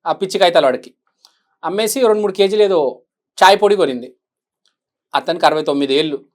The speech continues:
అయ్యే స్పిరిచువాలిటీలో ఇంకా నైపుణ్యం పొంది అసలు దేవుడితో కనెక్ట్ అయిపోయాడు. పగలు రాత్రి కృష్ణుడి గురించి రాశాడు. అతని జీవితం, అతని ప్రాణం ఆ కాగితాల్లోనే ఉంది.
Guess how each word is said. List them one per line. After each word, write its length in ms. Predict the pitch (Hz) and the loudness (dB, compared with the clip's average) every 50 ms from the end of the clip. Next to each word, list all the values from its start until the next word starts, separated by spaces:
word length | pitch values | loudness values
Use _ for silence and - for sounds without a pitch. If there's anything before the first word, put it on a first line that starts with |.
| _ _ _ _ _ _ _ _ _ _ _ _ _ _ _ _ _ - | _ _ _ _ _ _ _ _ _ _ _ _ _ _ _ _ _ -10
అయ్యే 320 | 156 - 160 196 - - _ _ _ _ | -8 -4 -4 -4 -6 -6 _ _ _ _
స్పిరిచువాలిటీలో 1120 | - - - 202 196 196 190 - - 208 196 196 190 190 190 190 226 262 262 247 220 185 | -18 -10 -8 -8 -8 -8 -10 0 2 4 4 4 2 0 0 2 2 4 4 4 2 0
ఇంకా 340 | 165 165 - 131 123 - - _ _ _ _ _ _ _ _ _ _ _ _ _ _ 151 | -4 -2 -2 -2 -2 -2 -6 _ _ _ _ _ _ _ _ _ _ _ _ _ _ -2
నైపుణ్యం 440 | 156 180 185 208 196 202 196 190 | -2 2 2 0 0 0 -2 -2
పొంది 280 | 185 180 180 208 233 247 | -2 -2 -4 -2 0 -2
అసలు 240 | 233 185 - 180 156 | -2 -2 -2 -4 -4
దేవుడితో 380 | 143 156 170 190 202 208 214 | 0 0 2 2 2 0 -2
కనెక్ట్ 340 | 214 - 170 190 190 - - | -2 -2 -2 -2 -4 0 2
అయిపోయాడు. 540 | 208 196 196 202 196 220 285 294 262 269 - _ _ _ _ | 2 2 2 0 -2 -2 -2 -4 -6 -8 -12 _ _ _ _
పగలు 260 | 147 156 196 226 233 | 0 2 2 4 4
రాత్రి 320 | 202 196 196 196 196 214 208 | 4 4 4 4 2 -4 -8
కృష్ణుడి 340 | - 185 - - 220 220 | -8 -10 -8 -8 -8 -6
గురించి 160 | 220 214 185 185 | -6 -6 -2 0
రాశాడు. 340 | 185 185 185 208 226 285 | 0 0 0 -2 -4 -4
అతని 280 | 254 - 190 - 226 208 | -2 -4 -2 -2 -2 -4
జీవితం, 460 | 165 151 170 214 240 233 269 247 220 | -4 -6 -6 -6 -2 -2 -2 0 0
అతని 200 | 208 196 202 190 | 0 -2 -2 -4
ప్రాణం 420 | 190 - 190 196 220 247 262 254 233 | 0 2 4 4 4 4 2 4 4
ఆ 100 | 208 185 | 4 4
కాగితాల్లోనే 560 | - - 247 233 233 254 240 226 233 240 226 | 6 4 4 6 4 2 2 2 -2 -4 -6
ఉంది. 300 | 208 156 135 131 127 | -6 -6 -6 -8 -10